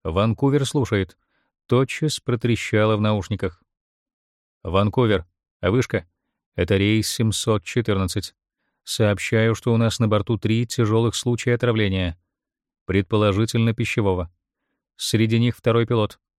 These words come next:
Обеспечьте посадку и бригаду скорой помощи. Источник отравления неизвестен,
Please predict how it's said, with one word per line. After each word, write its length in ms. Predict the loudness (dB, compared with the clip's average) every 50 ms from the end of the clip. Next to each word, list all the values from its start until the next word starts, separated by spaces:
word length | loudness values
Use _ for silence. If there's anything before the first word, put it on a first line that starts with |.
| _ _ _ _ _ _
Обеспечьте 800 | -6 -4 0 0 0 0 -2 -2 -2 -2 -2 -2 -4 -6 -6 -4
посадку 540 | -2 -2 -2 0 0 0 0 0 0 0 0
и 80 | 2
бригаду 420 | 2 0 0 0 2 0 0 0 -2
скорой 320 | -4 -2 -2 -2 0 0
помощи. 420 | -2 -2 -4 -4 -4 -8 -10 -14 -16 _ _ _ _ _ _ _ _ _ _ _ _ _
Источник 680 | -2 -2 -2 -2 -2 -2 -2 -2 -2 -2 -2 -2 -2
отравления 540 | -2 0 0 0 2 2 2 2 2 2 2
неизвестен, 720 | 2 2 2 2 2 2 2 0 0 -2 -2 -2 -2 -4